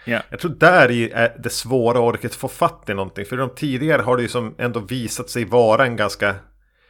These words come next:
Speaker 2: tydlig antagonist.
Speaker 1: Ja.
Speaker 2: Eh, som man har kunnat ana sig till ganska ti-, eh, i, i små glimtar, och sen blir det ganska tydligt och, och man måste göra lite bakgrundshistoria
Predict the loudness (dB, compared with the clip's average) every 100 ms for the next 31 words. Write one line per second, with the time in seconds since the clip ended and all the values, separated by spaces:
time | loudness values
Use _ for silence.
0 | -10 -6 -4 -4 -6 -4 -4 -4 -10 _
1 | _ _ _ -2 0 0 0 0 -2 -4
2 | -10 -12 -20 -12 -10 -10 -14 _ _ -6
3 | -2 -2 -2 -2 -2 -4 -8 -10 -2 0
4 | -2 -6 0 4 6 6 2 -2 -4 -4
5 | -2 -2 -6 -10 -8 -6 -8 -14 -16 -14
6 | -14 -14 -18 -20 _ _ _ _ -12 -8
7 | -8 -6 -6 -2 -2 -2 -2 -2 -2 -4
8 | -4 -2 -4 -6 -6 -4 -2 -4 -4 -2
9 | 0 0 -2 -2 -2 -2 -4 -4 -2 -2
10 | -2 -8 -8 -10 -8 -6 -2 0 0